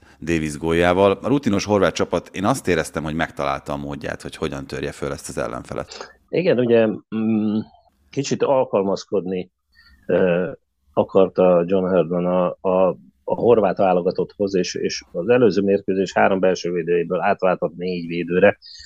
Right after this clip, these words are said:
Speaker 2: amit egy kicsit szerintem őket meg is zavarta. Ugye itt a kulcs, ö,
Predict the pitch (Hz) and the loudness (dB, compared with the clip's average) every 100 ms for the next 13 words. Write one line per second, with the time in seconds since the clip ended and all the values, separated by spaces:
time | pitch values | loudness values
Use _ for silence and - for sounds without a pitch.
0 | - - 98 98 98 - - 95 117 101 | -8 2 4 6 4 4 4 4 4 4
1 | 98 98 98 90 110 90 87 87 85 85 | 4 4 4 4 6 4 4 6 8 6
2 | - 101 - - _ 98 101 101 - 117 | 6 2 2 -20 _ -2 2 2 4 6
3 | 104 - - 95 92 92 95 | 6 2 2 4 6 6 4